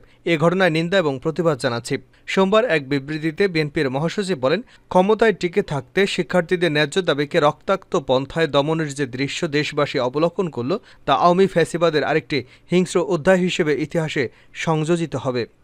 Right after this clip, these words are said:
এদের হাতে জনগণ, রাষ্ট্র, সমাজ, স্বাধীনতা, সার্বভৌমত্ব কোনো কিছুই নিরাপদ নয়। মির্জা ফখরুল বলেন, পুলিশ এবং সন্ত্রাসীদের দ্বারা শিক্ষার্থীদের রক্ত ঝরানোর বিরুদ্ধে আওয়ামী শাসকগোষ্ঠী এখন আত্মহারা। দমন পীড়নের ভয়াবহ পন্থা অবলম্বন করে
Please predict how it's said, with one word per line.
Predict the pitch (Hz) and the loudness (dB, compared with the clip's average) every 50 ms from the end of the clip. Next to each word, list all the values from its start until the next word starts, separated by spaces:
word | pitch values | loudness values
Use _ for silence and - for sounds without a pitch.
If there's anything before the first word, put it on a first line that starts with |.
| _ _ - - _ _ _ - | _ _ -20 -20 _ _ _ 0
এদের | 170 175 170 196 226 202 | 2 4 8 8 6 6
হাতে | 180 190 175 190 185 | 6 0 2 2 2
জনগণ, | 160 160 151 151 156 151 180 202 190 | 2 2 2 2 2 2 2 2 2
রাষ্ট্র, | 151 131 135 - - 202 196 - - | 2 2 0 2 0 0 0 0 0
সমাজ, | 151 143 165 180 175 - | 0 2 2 0 0 0
স্বাধীনতা, | - 143 127 131 139 147 143 - 190 196 208 - - - - - | -4 -4 -2 -2 -4 -4 -2 0 -2 -2 -2 -6 -20 -20 -18 -12
সার্বভৌমত্ব | - - - 165 160 156 170 190 165 135 151 160 175 170 - - 165 - - | -8 0 2 2 2 4 2 0 0 0 -2 -2 -2 -2 0 0 -2 0 0
কোনো | - 165 180 180 | -2 -2 -2 0
কিছুই | - 190 - - 151 131 139 | 0 -2 -2 -2 -4 -2 0
নিরাপদ | 139 143 135 - 123 113 107 113 | 0 0 0 -2 -4 -6 -4 -2
নয়। | 131 123 120 120 - | -2 -2 -2 -2 -6
মির্জা | 127 127 120 151 156 | -10 -6 -6 -6 -4
ফখরুল | - 185 175 170 202 196 165 | -4 -4 -4 0 2 0 2
বলেন, | 127 135 143 180 240 - - - - - - - | 2 2 2 2 0 -2 -12 -20 -20 -20 -14 -4
পুলিশ | - 190 196 226 214 - | 0 2 2 2 2 2
এবং | 240 214 208 202 196 | 2 2 2 0 0
সন্ত্রাসীদের | - - 170 156 156 185 175 - 180 170 175 143 127 | 0 0 -2 0 0 -2 -4 -2 -2 -4 -4 -2 0
দ্বারা | 139 165 190 - | 0 0 0 0
শিক্ষার্থীদের | - 170 - - 180 165 160 170 156 156 139 139 | -2 -6 -4 -4 -6 -4 -4 -4 -2 0 0 0
রক্ত | 139 139 - - 196 180 | 0 -2 -2 -2 -2 -2
ঝরানোর | - - 160 160 160 147 127 120 127 | -2 -2 -4 -2 -2 -4 -4 -4 -4
বিরুদ্ধে | 131 143 139 - - 202 220 - _ - _ _ - | -4 -4 -4 -2 -2 -2 -2 -2 _ -20 _ _ -2
আওয়ামী | 160 160 160 170 | 0 0 0 0
শাসকগোষ্ঠী | 165 - 175 160 - - 170 165 180 175 - - | 0 0 -2 -2 -2 -4 -2 -2 -2 -2 2 2
এখন | 202 170 - 151 131 113 - 127 | 2 2 2 -4 -8 -6 -6 -6
আত্মহারা। | 139 - - 156 127 143 139 127 123 120 - _ _ - - | -8 -6 -6 -4 0 2 2 2 2 -2 -6 _ _ -10 -2
দমন | 139 160 165 175 190 214 208 | 4 6 6 6 6 4 2
পীড়নের | - - 214 202 196 196 185 156 | 2 2 2 4 4 2 0 0
ভয়াবহ | 123 135 156 160 156 151 151 160 151 143 | 0 0 0 0 0 2 2 2 2 2
পন্থা | 151 147 151 147 - 160 | 2 0 0 0 2 2
অবলম্বন | 139 120 127 139 139 143 143 143 151 143 | 2 2 2 2 2 2 2 0 -2 -4
করে | 135 - 175 202 | 0 0 0 0